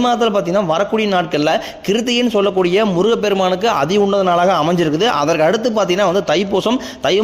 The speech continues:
மாதத்துல வந்து அந்த வருடத்தில் முதல்லயே வந்து தை மாதம் பிறக்கிறதுனால ரொம்பவே வந்து பிரசித்தி பெற்றது. தை மாதத்துல வரக்கூடிய பௌர்ணமியும் பூச நட்சத்திரம் ஒண்ணா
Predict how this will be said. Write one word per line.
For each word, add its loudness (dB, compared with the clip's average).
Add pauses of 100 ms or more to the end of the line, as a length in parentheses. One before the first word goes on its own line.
மாதத்துல 2
வந்து -2 (140)
அந்த 0 (100)
வருடத்தில் -2
முதல்லயே 2
வந்து -2
தை -2
மாதம் 0
பிறக்கிறதுனால 0 (380)
ரொம்பவே 2
வந்து 0
பிரசித்தி 0
பெற்றது. 0 (480)
தை 2 (100)
மாதத்துல 0
வரக்கூடிய 0 (680)
பௌர்ணமியும் 2
பூச 0
நட்சத்திரம் -2
ஒண்ணா 0